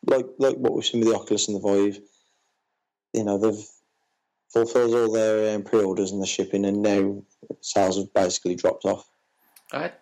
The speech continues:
Speaker 2: it depends, you see. I mean, PlayStation V R has the potential to be a lot more social because it's, it's just gonna be in the lounge, whereas a P C, the P C based ones might not necessarily be in the lounge, might not be very,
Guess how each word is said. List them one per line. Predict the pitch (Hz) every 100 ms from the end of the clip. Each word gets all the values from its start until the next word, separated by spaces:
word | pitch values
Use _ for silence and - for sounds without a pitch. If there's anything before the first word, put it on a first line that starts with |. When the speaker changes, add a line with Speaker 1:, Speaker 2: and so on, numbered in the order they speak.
| -
Speaker 2:
it | -
depends, | - - 170 165 135
you | 104
see. | - 92 -
I |
mean, | 107 104 104 110 _ _ _ _ _ _ _ _ _
PlayStation | 147 156 151 120
V | 113 117
R | 98
has | 104
the | 98
potential | - 107 104 -
to | -
be | 95
a |
lot | 98 92
more | 90
social | - - 95 - - - - _ - - _
because | - - 98 92
it's, | - - - - _ _ _ _ _ _ _ _ _ _
it's | - -
just | 107 -
gonna | 95
be | 95 95
in | 92
the | 90
lounge, | 92 90 80 - -
whereas | 87 85
a | -
P | 101 -
C, | 90 85 85 - _ _ _ _ _ _
the | 104
P | - 101
C | - 98
based | 85 -
ones | - -
might | 92 -
not | -
necessarily | - - - -
be | - 85
in |
the | -
lounge, | 92 92 -
might | -
not | -
be | -
very, | - 87 87 82